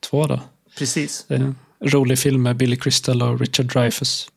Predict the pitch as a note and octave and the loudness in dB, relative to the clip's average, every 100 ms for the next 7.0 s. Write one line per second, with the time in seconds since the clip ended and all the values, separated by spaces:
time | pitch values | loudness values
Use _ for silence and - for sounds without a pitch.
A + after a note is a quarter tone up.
0 | _ - E3 F#3 D#3 D3 D3+ D3+ D#3 D3 | _ 0 4 4 4 2 4 6 6 6
1 | D3+ D3+ C#3 C#3+ D#3 C3 - D#3+ C#3 D3 | 4 2 2 2 0 -2 -4 -4 -6 -4
2 | C#3+ C#3+ A#2+ - D3 D3+ C3 - B2+ - | 2 2 2 2 4 4 4 2 0 0
3 | - - C#3 F3 F3 D#3+ - - G3 G#3+ | 2 4 4 4 2 2 0 0 2 0
4 | - - - - - - - - - - | 0 0 0 -4 -14 -12 -12 -14 -16 -16
5 | - - - - - - - - C#3 C#3 | -16 -18 -20 -16 -14 -14 -6 -4 -2 -4
6 | - - - E3 D#3+ D3+ E3+ E3+ D#3+ | -6 -6 2 2 4 2 4 4 2